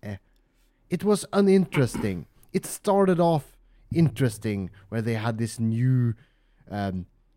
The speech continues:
the outbreak initial phase, and I thought it would be something more, but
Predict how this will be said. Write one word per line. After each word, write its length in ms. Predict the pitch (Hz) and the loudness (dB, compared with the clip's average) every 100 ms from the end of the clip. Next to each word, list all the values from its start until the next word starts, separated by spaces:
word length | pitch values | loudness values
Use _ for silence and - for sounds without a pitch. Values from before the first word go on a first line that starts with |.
| _ | _
the 360 | - 104 139 139 | -14 -2 -2 0
outbreak 880 | 131 143 139 110 101 127 123 - - | 0 0 -2 -10 -2 0 0 -4 -6
initial 560 | 139 139 123 - 139 123 | 2 4 4 2 -2 -2
phase, 680 | - 131 113 98 95 85 | -2 -2 0 0 -4 -8
and 140 | 76 98 | -10 -8
I 120 | 107 | -8
thought 340 | - 117 113 | -4 -4 -2
it 140 | 110 101 | -4 -6
would 220 | 107 95 | -6 -6
be 200 | 107 104 | -4 -4
something 500 | - 107 98 - 98 | -4 -6 -6 -6 -6
more, 420 | 95 92 87 82 80 | -4 -4 -6 -6 -8
but 240 | 85 76 | -10 -12